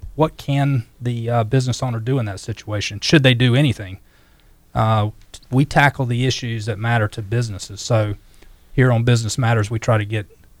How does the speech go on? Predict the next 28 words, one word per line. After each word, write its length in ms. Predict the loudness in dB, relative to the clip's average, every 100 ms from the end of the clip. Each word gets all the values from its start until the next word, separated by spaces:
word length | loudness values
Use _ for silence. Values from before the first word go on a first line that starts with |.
| _ _ -6
guests 360 | 4 6 6 2
that 220 | -4 -2
have 440 | 0 4 4 2 -4 -8
great 340 | 0 2 0 -4 -20 _
subject 480 | -8 2 2 2 -2
matter 260 | 2 2 2
expertise, 760 | -2 -4 -4 -8 0 2 2 0
and 140 | -2
they're 100 | -2
entertaining 600 | 0 0 2 0 0 -2
to 100 | -4
discuss 400 | -4 -2 0 0
the 80 | -2
topic. 500 | 0 2 2 0 -6 _ _ _ _ _ _
Uh, 220 | 0 2
so 340 | 2 6 6 6
today 600 | 0 -2 2 4 4 2 -2
is, 380 | 0 0 0 2
uh, 320 | 4 4 2 -2 -12 -8
we've 160 | -4
got 160 | 2 2
another 300 | 2 2 0
great 300 | 0 -2 -2
show 400 | 0 0 2 -2
with, 280 | -4 -6 -6 -14 -12
with 180 | -8 -4
Luke 280 | 2 2 2
Volkers. 580 | 0 0 2 -6 -8